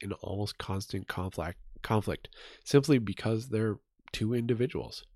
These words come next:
It's sort of the lifelong version of if two people are, are in conflict, then you lock them in a room until they reach common ground or kill each other. I-, it's not intended to be something that you can get out of. Uh, you don't get to say, "God, can,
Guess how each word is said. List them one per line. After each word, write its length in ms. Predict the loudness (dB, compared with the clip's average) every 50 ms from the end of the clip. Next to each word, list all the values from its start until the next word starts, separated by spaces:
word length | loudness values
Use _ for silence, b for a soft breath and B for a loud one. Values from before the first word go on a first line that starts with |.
| b b b b b b b b b b b b b b b b b b b b b b b b b b
It's 140 | -2 0 4
sort 160 | 8 8 8
of 80 | 8 6
the 100 | 6 4
lifelong 480 | 4 6 4 4 4 4 2 2 2 2
version 340 | 2 4 4 4 2 0
of 280 | 0 0 0 -2 -2 -4 -6
if 140 | -8 -8 -4
two 160 | -2 -2 0
people 280 | 0 0 0 2 0
are, 200 | 0 0 -2 -2
are 320 | -2 0 0 0 0 0 -2
in 80 | -4
conflict, 440 | -2 0 0 0 0 0 -4 -4 -4 _
then 80 | -4 -2
you 160 | -2 -2 -2
lock 280 | -2 0 0 0 0 -2
them 160 | -4 -4 -2
in 80 | -2 -2
a 80 | 0
room 180 | 2 4 4 4
until 240 | 2 0 0 0 0
they 140 | 0 0
reach 200 | 0 0 -2 -2
common 240 | -2 -2 -2 0 0
ground 560 | 0 0 2 2 2 0 -2 -4 -6 -6 -4
or 240 | -4 -2 0 0 0 2
kill 200 | 4 6 6 6
each 140 | 6 4 0
other. 200 | -2 -2 -4 -8 B B B B B B B B B B -20 -20 -20 -18 -12
I-, 100 | -12 -12 -8 -6
it's 160 | -6 -2 0 2
not 180 | 2 2 0 -4 _ _ _ _ _ _ _ _ _ _ _ -4
intended 500 | -2 -2 0 2 4 4 6 4 4 4
to 60 | 2
be 100 | 2 0
something 400 | 2 2 0 0 0 -2 -2 -2
that 160 | -2 -2 -2
you 160 | -2 -4 -4
can 220 | -2 -4 -6 -4 -4
get 180 | -4 -4 -2 -2
out 160 | -2 -2 -2 -4
of. 220 | -8 -10 -14 -18 -18 -20 _ b b b b b b b b b -8 -6
Uh, 60 | -4
you 180 | 0 2 2
don't 160 | 2 2 2 0
get 140 | -2 -2
to 80 | -2 -2
say, 360 | -2 0 0 2 2 2 0
"God, 320 | 0 -2 -2 -2 -4 -4 -4
can, 460 | -4 -2 -2 -2 -2 -6 -6 -8